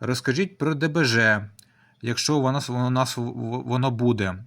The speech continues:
Автоматизація буде, це мова, мова йде про майстер-вимикач. А, додаткові споруди до електрощита,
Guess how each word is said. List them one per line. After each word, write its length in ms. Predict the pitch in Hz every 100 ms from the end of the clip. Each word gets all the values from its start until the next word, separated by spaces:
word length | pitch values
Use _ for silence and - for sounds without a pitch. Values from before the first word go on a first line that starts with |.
| -
Автоматизація 800 | 117 120 165 170 143 127 117 110
буде, 240 | 113 190
це 320 | 147 - 113 104 -
мова, 380 | 131 127 123 113 113 123 120
мова 240 | 120 123
йде 140 | 107 139
про 160 | 139
майстер-вимикач. 840 | 113 120 - 123 131 123 98 - - - - - - - -
А, 340 | 110 107 107
додаткові 520 | 110 160 185 - 156 131
споруди 380 | - 139 127
до 180 | 120 135
електрощита, 800 | 139 135 131 - - 117 101